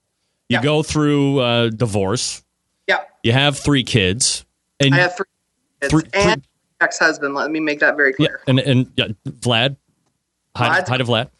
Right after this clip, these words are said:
Speaker 2: Um, but it's not like you're moving down the street or around the block. I mean, you are, boom, down to Florida, which is, like, kinda far. So
Speaker 1: What,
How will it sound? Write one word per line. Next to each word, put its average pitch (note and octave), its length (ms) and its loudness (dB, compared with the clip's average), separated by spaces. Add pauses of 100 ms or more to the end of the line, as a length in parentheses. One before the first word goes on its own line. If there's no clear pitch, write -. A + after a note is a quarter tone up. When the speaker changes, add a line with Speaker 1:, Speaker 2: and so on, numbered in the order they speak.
(260)
Speaker 2:
Um, C3 400 0 (800)
but F3+ 140 2
it's F3+ 140 -2
not C4+ 160 0
like B3+ 200 0
you're F#3 140 0
moving F3 360 0
down D3+ 240 2
the C3 60 2
street D3 640 -2 (100)
or B2+ 200 2
around C#3+ 240 2
the B2+ 80 2
block. A#2 440 0
I B2+ 60 0
mean, C3+ 200 2
you D3 280 0
are, D3+ 140 0
boom, D#3 540 0
down C#3+ 280 0
to C#3 100 -2
Florida, B2+ 580 0
which C3 360 -2
is, B2+ 380 0
like, A#2+ 220 0 (120)
kinda D3+ 240 0
far. F#2+ 340 -2 (580)
So D#3+ 440 0
Speaker 1:
What, C5 140 0